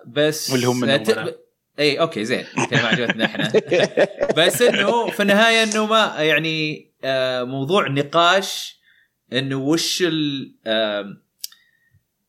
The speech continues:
Speaker 1: آه، وش المسجات اللي قاعدين يعطونا إياها؟
Speaker 3: حلو.
Speaker 1: لأن، لأن سمعت كم نقاش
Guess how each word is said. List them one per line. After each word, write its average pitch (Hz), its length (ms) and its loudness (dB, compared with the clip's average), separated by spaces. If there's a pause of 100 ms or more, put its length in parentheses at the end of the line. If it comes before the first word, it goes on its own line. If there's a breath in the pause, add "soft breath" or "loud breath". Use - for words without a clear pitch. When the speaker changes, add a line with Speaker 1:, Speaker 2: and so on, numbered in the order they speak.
Speaker 1:
آه، 107 540 -6
وش 165 260 -4
المسجات 160 640 0
اللي 135 120 -4
قاعدين 123 640 -4
يعطونا 113 400 -6
إياها؟ 117 600 -4 (800)
Speaker 3:
حلو. 139 200 -2 (140)
Speaker 1:
لأن، 127 460 -2
لأن 123 640 -4
سمعت 160 320 -4
كم 131 220 -2
نقاش 123 600 -2